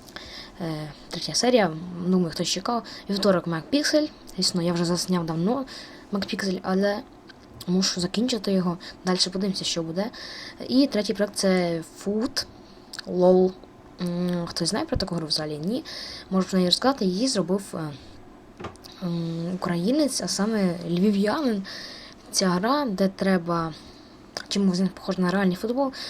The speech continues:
де гравці самі бігають, а ви просто мішаєте іншим або с-, е, допомагаєте своїм, ставлячи міни. І, до речі, ця гра зараз на стадії попадання в Steam.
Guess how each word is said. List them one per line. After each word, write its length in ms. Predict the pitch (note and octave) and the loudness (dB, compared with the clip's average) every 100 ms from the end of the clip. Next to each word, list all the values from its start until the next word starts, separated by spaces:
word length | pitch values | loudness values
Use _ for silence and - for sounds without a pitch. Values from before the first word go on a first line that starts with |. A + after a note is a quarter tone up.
| - - - - | -12 -16 -16 -6
де 160 | F#3 | 0
гравці 300 | F#3 F3 - | 2 2 -2
самі 220 | F#3 F#3 F#3 | 0 2 4
бігають, 520 | A#3+ C4 A#3+ A3+ - - - | 4 2 0 -2 -10 -16 -14
а 60 | - | -6
ви 120 | F#3+ | -4
просто 340 | A3+ A3+ - F#3+ | -2 -4 0 2
мішаєте 560 | F#3 G#3 G3 F#3+ E3+ - | 2 2 0 0 -4 -2
іншим 300 | A3 A#3+ A#3 - | -2 0 0 -2
або 280 | E3+ F#3+ - | -2 -2 -2
с-, 200 | - - - | -4 -6 -2
е, 160 | F3+ | 0
допомагаєте 460 | F#3 - F3+ G3 F#3 | 0 0 0 2 0
своїм, 380 | - F3+ A3+ A3 | 0 2 2 0
ставлячи 440 | - F#3+ F3+ E3 | 2 2 2 2
міни. 360 | E3+ B3 B3 G3 - - - - - - | 2 4 2 0 -6 -12 -14 -14 -12 -4
І, 100 | G#3+ | 0
до 60 | |
речі, 220 | A3+ B3+ | 2 0
ця 200 | G3 - | 0 2
гра 380 | F#3 E3+ F3+ G#3 F#3+ - - | 2 2 0 0 -2 -4 -2
зараз 300 | F#3 F#3+ F#3+ | 0 2 2
на 80 | F3+ | -2
стадії 340 | - F#3 F3+ | 0 0 0
попадання 760 | F3+ F#3 - F#3 F3 F#3 F#3+ F3+ | -4 -8 -2 0 2 4 4 4
в 20 | |
Steam. 560 | F3+ - - - A#3 | 0 -4 -4 2 4